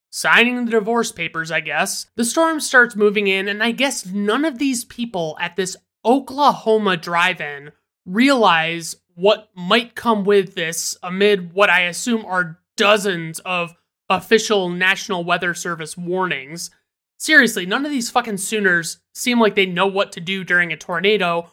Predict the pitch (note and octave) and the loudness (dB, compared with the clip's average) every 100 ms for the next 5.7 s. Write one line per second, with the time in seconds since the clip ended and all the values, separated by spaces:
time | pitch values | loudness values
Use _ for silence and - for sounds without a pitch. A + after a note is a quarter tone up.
0 | _ _ G#3+ A3 B3 A3+ F#3 E3 F#3 G#3+ | _ _ 2 2 0 -2 -6 -4 -2 -2
1 | B3+ G3+ F#3 F#3 F3+ E3 - F#3+ F#3+ G#3+ | -2 -4 -4 -2 -6 -8 -16 _ 2 2
2 | G3 F3+ F#3 E3 E3 E3 E3 F#3 F3 D#3 | 2 0 0 0 0 -8 -12 -10 -8 -6
3 | F#3+ A3 D3+ D3 - _ - G#3 - _ | -6 -6 -8 -10 -12 _ -6 -4 -4 _
4 | _ _ _ - D4+ D4 C4 G#3+ G3+ G#3 | _ _ _ -4 0 2 0 0 -4 -8
5 | - G3 F#3 F3+ E3 - F#3 | -8 -8 -6 -6 -6 -6 -8